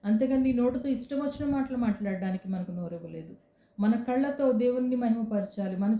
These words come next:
చేతులతో, మన కాళ్ళతో ఆయన సువార్త చేయాలి, ఆయన సేవను చేయాలి, ఆయన, ఆయన చప్పట్లు కొట్టాలి, ఆయన, ఆయన కొరకు మనము ప్రార్థించాలి, ఈ నోటితో సువార్తను ప్రకటించాలి, గానము చేయాలి, ఆయనను మహిమపరచాలి, అనేకులకు సువార్తను అందించాలి, నీ సాక్ష్యాన్ని పంచుకోవాలి,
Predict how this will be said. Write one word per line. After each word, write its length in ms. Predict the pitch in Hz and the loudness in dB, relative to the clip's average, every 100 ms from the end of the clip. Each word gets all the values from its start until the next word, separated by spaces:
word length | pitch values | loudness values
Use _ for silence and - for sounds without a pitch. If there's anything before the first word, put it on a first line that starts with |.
| 262 | 2
చేతులతో, 440 | 262 269 269 247 | 0 0 -2 0
మన 180 | 226 202 | 2 2
కాళ్ళతో 540 | 202 214 240 269 277 254 | 0 -4 -2 -2 -2 -2
ఆయన 240 | 202 196 | 2 0
సువార్త 580 | 196 220 254 247 269 262 | 0 -2 -2 -2 -4 -2
చేయాలి, 320 | 240 226 214 | 0 2 2
ఆయన 180 | 202 190 | 2 -2
సేవను 460 | 196 214 233 262 262 | -2 -2 0 2 2
చేయాలి, 500 | 262 254 247 196 - - - - | 2 0 0 -2 -4 -18 -20 -8
ఆయన, 340 | 196 220 220 202 | 2 4 4 4
ఆయన 220 | 214 214 | 6 6
చప్పట్లు 460 | - 220 262 269 277 | 6 0 -2 -2 -2
కొట్టాలి, 640 | 262 247 247 233 190 - - - | -2 -2 -2 -2 -4 -4 -16 -10
ఆయన, 400 | 208 214 226 226 214 | 0 4 4 4 2
ఆయన 280 | 220 240 | 4 4
కొరకు 280 | 254 262 262 | 2 2 2
మనము 480 | 254 247 240 226 196 - | 0 0 2 2 0 -2
ప్రార్థించాలి, 1000 | 214 247 247 294 269 285 269 254 185 - - | -2 0 2 2 2 2 2 2 -2 -4 -6
ఈ 80 | 202 | 2
నోటితో 540 | 214 226 226 220 196 175 | 4 4 0 -4 -4 -4
సువార్తను 460 | 202 202 208 214 214 | -4 -2 -2 0 0
ప్రకటించాలి, 800 | 196 180 - 190 185 185 170 170 180 | 0 -8 -6 -6 -6 -10 -12 -12 -6
గానము 380 | 185 208 220 214 190 | 0 4 4 4 -2
చేయాలి, 360 | 185 180 180 - _ _ _ _ 175 | -8 -8 -12 -18 _ _ _ _ -8
ఆయనను 260 | 180 180 | -4 -4
మహిమపరచాలి, 760 | 180 190 208 208 180 - 180 180 | -4 -2 -2 -2 -8 -12 -8 0
అనేకులకు 640 | 202 233 247 247 247 226 | 2 4 2 0 -2 -2
సువార్తను 540 | 214 190 190 190 190 175 | -6 -4 -6 -6 -8 -10
అందించాలి, 600 | 170 175 180 185 160 175 | -8 -8 -10 -12 -12 -8
నీ 60 | |
సాక్ష్యాన్ని 560 | 196 226 233 247 240 220 | -6 -6 -6 -6 -4 -2
పంచుకోవాలి, 640 | 214 208 - - - - | -2 -2 -6 -14 -12 -14